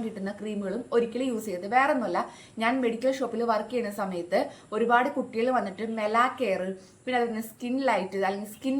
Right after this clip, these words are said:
ഷൈൻ എന്നിങ്ങനെയുള്ള, ആ, സ്റ്റിറോയിഡ് അടങ്ങിയിട്ടുള്ള ക്രീമുകളൊക്കെ വാങ്ങി യൂസ് ചെയ്യാറുണ്ട്. പക്ഷെ നമുക്ക് ആ കുട്ടികളുടെ ഫേസ് കണ്ടാൽ നമുക്കറിയാൻ പറ്റും. കൈയും കാലും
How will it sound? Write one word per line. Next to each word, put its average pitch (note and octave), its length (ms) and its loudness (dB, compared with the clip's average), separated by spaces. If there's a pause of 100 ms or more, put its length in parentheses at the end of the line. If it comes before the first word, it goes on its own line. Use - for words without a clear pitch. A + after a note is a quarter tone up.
(160)
ഷൈൻ G3 280 0 (400)
എന്നിങ്ങനെയുള്ള, C4+ 480 0 (500)
ആ, G#3 180 -6
സ്റ്റിറോയിഡ് C4+ 540 6
അടങ്ങിയിട്ടുള്ള A3+ 500 0
ക്രീമുകളൊക്കെ A3+ 560 2
വാങ്ങി B3+ 240 2
യൂസ് D4+ 160 0
ചെയ്യാറുണ്ട്. F3 340 -2 (240)
പക്ഷെ B3+ 240 -2
നമുക്ക് C4 220 0
ആ B3 100 2
കുട്ടികളുടെ A#3+ 400 0 (100)
ഫേസ് B3 400 0
കണ്ടാൽ G#3+ 300 0
നമുക്കറിയാൻ G3+ 480 -2
പറ്റും. A3 200 -6 (300)
കൈയും C4 320 2 (120)
കാലും A#3 280 4